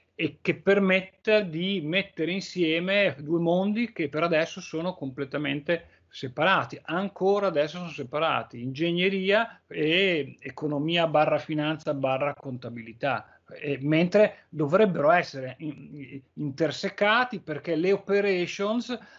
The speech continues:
ogni decisione sull'operation ha effetto contabile e finanziario e quindi effetto sulla redditività e sul valore dell'azienda.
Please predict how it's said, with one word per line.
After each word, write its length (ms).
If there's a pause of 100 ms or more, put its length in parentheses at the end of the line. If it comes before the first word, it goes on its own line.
(140)
ogni 280
decisione 600
sull'operation 880
ha 320
effetto 1040 (840)
contabile 800
e 160
finanziario 880
e 80
quindi 280
effetto 480
sulla 580
redditività 800
e 40
sul 260
valore 500
dell'azienda. 760